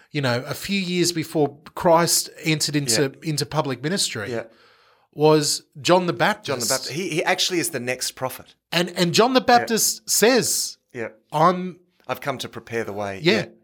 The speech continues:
Speaker 1: "I'm preparing the way. I've got fire." You know, he talks about the fire of
Speaker 2: Yeah.
Speaker 1: God. He talks about this.
Speaker 2: Yeah.
Speaker 1: So is this a picture of John the Baptist that we're seeing here
Speaker 2: Y-,
Speaker 1: at the
Speaker 2: it
Speaker 1: end
Speaker 2: is.
Speaker 1: of Malachi?
Speaker 2: I, I, yeah, it certainly is. So, um,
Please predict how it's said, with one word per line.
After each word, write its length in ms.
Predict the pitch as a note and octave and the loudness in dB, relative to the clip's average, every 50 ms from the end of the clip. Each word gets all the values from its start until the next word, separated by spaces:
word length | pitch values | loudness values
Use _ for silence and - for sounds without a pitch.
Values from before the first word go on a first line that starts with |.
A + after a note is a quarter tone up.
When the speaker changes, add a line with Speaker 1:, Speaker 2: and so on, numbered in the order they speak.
| _ - | _ -2
Speaker 1:
"I'm 100 | D#3 D#3 | 0 0
preparing 440 | F3+ E3+ F3 F#3 G3+ G#3+ A3 G#3 | 0 0 0 2 4 4 4 2
the 60 | G3 F3+ | 2 2
way. 300 | E3+ E3 E3 E3+ E3 E3+ - - - - _ _ _ _ _ _ - | 4 4 4 2 0 -4 -8 -20 -20 -20 _ _ _ _ _ _ 0
I've 160 | D#3+ D#3 - | 0 2 4
got 200 | - F#3+ F3+ - | 4 4 4 2
fire." 300 | - - G3 F#3+ F#3+ - | 2 2 4 4 4 4
You 60 | G3 E3+ | 4 4
know, 120 | F3 E3+ | 6 6
he 100 | E3+ E3+ | 4 4
talks 400 | E3+ - F#3 F#3+ - - - - | 2 2 4 4 4 4 2 0
about 220 | F#3 F3+ D#3 C3+ | 2 2 2 2
the 60 | C3 B2+ | 0 -6
fire 320 | - - B2+ A#2+ A#2+ A#2 | -6 -2 0 0 0 0
of 60 | A2+ B2 | 0 0
Speaker 2:
Yeah. 100 | A#2 A2+ | 0 0
Speaker 1:
God. 120 | B2+ B2+ | 0 0
He 80 | D3 C#3+ | -2 -2
talks 280 | - E3 F3+ F3+ F3 - | 0 0 0 0 0 -2
about 140 | E3 C#3 | -4 -4
this. 240 | A#2+ C#3+ C3+ C3+ - - | -4 -6 -6 -8 -8 -8
Speaker 2:
Yeah. 180 | - A#2 A2 - - - _ - | -8 -6 -6 -6 -8 -14 _ -4
Speaker 1:
So 160 | - - E3+ | 2 4 4
is 100 | F3 F3 | 6 6
this 140 | A#3 - A#3+ | 6 4 4
a 60 | B3 | 2
picture 300 | - - A3 - - F#3 | 2 -2 -2 0 2 2
of 100 | E3 D3 | 2 2
John 200 | - E3 D#3 D#3 | 4 2 2 2
the 80 | D3 | 2
Baptist 380 | B2 C#3+ C3+ C#3+ - D3 C3 - | 2 2 2 0 0 -2 -2 -2
that 100 | C#3+ B2 | -2 -2
we're 80 | C3 C3 | -2 0
seeing 320 | - - C#3 B2+ A#2+ A2+ G#2 | 0 2 2 0 0 -2 -4
here 220 | A2 A#2 G#2+ F#2+ - | -6 -6 -6 -6 -8
Speaker 2:
Y-, 80 | - - | -10 -10
Speaker 1:
at 120 | C3+ C3 | -6 -2
the 100 | C#3 C#3 | 2 4
Speaker 2:
it 40 | C3+ | 4
Speaker 1:
end 80 | C3+ B2 | 4 4
Speaker 2:
is. 120 | A2 A#2+ | 4 4
Speaker 1:
of 220 | B2 A#2+ A#2 G#2+ - | 4 2 2 0 -2
Malachi? 220 | G#2+ E2 F2+ - _ _ - G#2+ | -4 -8 -8 -10 _ _ -12 -10
Speaker 2:
I, 20 | G#2 - A#2+ | -8 -6 -6
I, 60 | A#2 - | -8 -4
yeah, 280 | - A#2 G#2 G2 F#2 - | -2 0 0 0 -2 -4
it 140 | - A#2 - | -6 -6 -2
certainly 400 | - C#3+ C3+ A#2+ A#2+ A2 G2+ G2 | 2 2 2 2 2 -2 -4 -4
is. 160 | F#2+ F#2 - - - - - - - - - - | -4 -4 -6 -8 -12 -16 -16 -16 -16 -14 -6 0
So, 360 | - - D3 C3+ C#3 C3+ C3+ - | 2 4 6 6 6 4 2 0
um, 440 | - C3+ B2+ B2 A#2 A#2 A#2+ A#2 - | 2 2 2 2 0 -2 -4 -8 -12